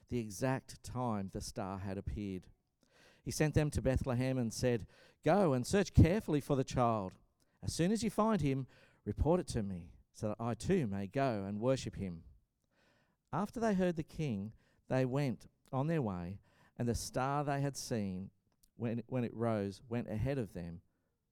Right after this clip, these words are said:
until it stopped over a place where the child was. When they saw the star, they were overjoyed. On the coming of the house, they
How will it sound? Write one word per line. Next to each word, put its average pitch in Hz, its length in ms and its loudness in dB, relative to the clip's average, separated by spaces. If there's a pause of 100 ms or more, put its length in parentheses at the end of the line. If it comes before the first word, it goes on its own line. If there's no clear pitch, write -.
(400)
until 123 500 -4
it - 160 -10
stopped - 460 -2
over 107 220 -4
a 95 40 -6
place 95 520 -8 (220)
where 107 180 0
the 104 60 -6
child 98 400 -6
was. 92 460 -8 (1080)
When 156 100 2
they 165 140 4
saw 170 280 6
the 156 80 4
star, 104 520 0 (280)
they 117 200 0
were 113 200 -2
overjoyed. 110 840 -2 (680)
On 127 120 0
the 123 40 0
coming 147 320 2
of 139 120 0
the 120 140 0
house, 127 340 2
they 120 260 2